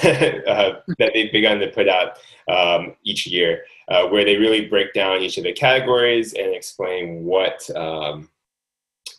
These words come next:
what factors they look at for each of those categories. And so, therefore, even if you don't agree with the overall rankings, y-, it, it gives you a lot of insight into, um, specific details for each city.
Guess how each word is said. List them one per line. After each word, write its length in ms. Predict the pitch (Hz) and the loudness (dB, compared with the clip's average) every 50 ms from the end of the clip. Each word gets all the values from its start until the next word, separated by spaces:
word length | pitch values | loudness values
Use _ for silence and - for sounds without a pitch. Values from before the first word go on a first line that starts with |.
| _ _ _ _ | _ _ _ _
what 400 | 98 90 98 98 101 107 - - - _ | -10 -4 0 0 0 0 -2 -6 -10 _
factors 420 | - 98 92 - - - 107 101 - | -2 -2 -2 -2 -4 -6 -8 -8 -6
they 160 | 98 85 82 | -6 -6 -4
look 200 | - - - 113 | -4 -4 -2 0
at 200 | 104 101 - - | -2 -2 -2 -6
for 60 | - | -10
each 180 | 95 92 - - | -10 -8 -6 -6
of 60 | 98 | -4
those 180 | 92 90 87 - | -4 -4 -4 -4
categories. 560 | - - 95 95 101 101 101 101 98 98 95 | -4 -2 0 0 0 0 0 -2 -2 -2 -4
And 120 | 92 92 - | -6 -10 -4
so, 200 | - 98 90 - - - - - _ - | -2 -2 -2 -2 -4 -14 -20 -20 _ -2
therefore, 440 | - 113 120 120 120 - - 117 | 0 2 2 2 2 2 2 2
even 240 | 107 123 123 120 117 | 2 0 0 -2 -2
if 100 | 110 104 | -2 -4
you 140 | 104 98 95 | -4 -4 -2
don't 200 | 107 110 107 104 | 0 0 0 0
agree 320 | 98 92 - 95 98 104 | -2 -4 -6 -6 -4 -4
with 200 | 101 95 95 95 | -4 -4 -4 -4
the 60 | 101 87 | -4 -4
overall 500 | 87 95 92 92 95 92 90 90 87 82 | -4 -4 -6 -4 -4 -4 -4 -4 -4 -4
rankings, 580 | 85 87 92 95 - 123 123 123 127 - - _ _ _ _ _ | -6 -6 -8 -6 -8 -8 -8 -8 -10 -14 -16 _ _ _ _ _
y-, 120 | - - 92 71 | -16 -14 -10 -6
it, 160 | - 92 90 - - - 101 101 95 | -6 -6 -6 -6 -8 -8 -8 -8 -4
it 60 | - | 0
gives 200 | 120 127 - 104 | 0 0 0 2
you 100 | 117 110 | 0 2
a 40 | 104 | 2
lot 160 | 98 90 87 | 2 2 0
of 80 | 82 87 | -2 -4
insight 480 | 90 - - - 90 78 73 - - | -6 -6 -6 -4 -2 -2 -2 -4 -8
into, 560 | 80 82 82 - - 85 82 80 78 78 78 | -12 -14 -12 -10 -8 -8 -6 -6 -6 -6 -6
um, 480 | 78 76 73 71 71 71 71 80 - _ _ _ | -6 -6 -8 -8 -10 -12 -14 -16 -20 _ _ _
specific 960 | - - - - _ _ - - - - - - 117 117 - 107 92 87 - | -20 -20 -20 -20 _ _ -10 -8 -8 -6 -4 -4 -4 -2 -2 -2 -4 -4 -6
details 680 | 98 92 90 - - 92 85 85 82 82 82 - - _ _ - _ _ _ | -8 -10 -8 -6 -4 -2 -2 -2 -2 -4 -8 -12 -18 _ _ -20 _ _ _
for 180 | _ - 104 90 | _ -8 -8 -6
each 300 | 87 82 - - - - | -6 -6 -8 -10 -10 -8
city. 420 | 98 85 80 76 73 73 73 - | -6 -6 -6 -6 -8 -10 -12 -16